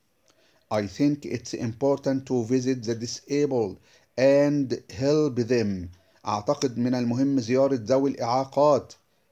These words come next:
آه، ومساعدتهم، the disabled. Perhaps we should visit them every week. ربما يجب زيارتهم كل أسبوع، أو ينبغي أن نزورهم كل إيه؟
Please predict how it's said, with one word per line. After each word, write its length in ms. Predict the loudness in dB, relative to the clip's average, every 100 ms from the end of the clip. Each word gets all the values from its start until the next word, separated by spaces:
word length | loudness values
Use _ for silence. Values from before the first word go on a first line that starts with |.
| -4
آه، 200 | -2 0
ومساعدتهم، 1200 | 2 2 2 0 0 0 -2 -2 -2 -2 -2 -4 -6 -14 _ -6
the 60 |
disabled. 840 | -6 -6 -8 -4 -2 0 -2 -4 -16 _ _ _ _ _ _ _ _ _ _ -2 -2
Perhaps 400 | 0 0 -2 -6 -14 _ -4
we 140 | -2
should 300 | -2 -4 -4
visit 400 | -2 -2 -2 -4
them 240 | -4 -4 -6
every 680 | -8 -6 -6 -8 -10 _ -6
week. 280 | -6 -6 -10
ربما 420 | -10 -6 -4 -4
يجب 340 | -4 -6 -6 -6
زيارتهم 640 | -8 -8 -10 -10 -12 -12 -16 _ _ -10
كل 340 | -6 -4 -6
أسبوع، 560 | -8 -10 -10 -8 -8 -8
أو 100 | -10
ينبغي 520 | -10 -8 -6 -6 -8
أن 160 | -10 -10
نزورهم 460 | -8 -8 -8 -12 -10
كل 240 | -10 -8
إيه؟ 300 | -10 -10 -12